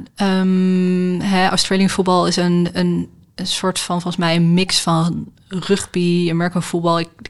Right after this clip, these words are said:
ken de precieze regels niet, maar ook een, een sport waar veel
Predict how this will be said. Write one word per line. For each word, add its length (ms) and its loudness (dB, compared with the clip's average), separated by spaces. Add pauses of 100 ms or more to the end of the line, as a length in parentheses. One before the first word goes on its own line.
ken 140 -2
de 80 -2
precieze 380 -2
regels 340 -2
niet, 220 2
maar 220 2
ook 300 4
een, 300 0
een 140 0
sport 440 0
waar 300 -4
veel 340 0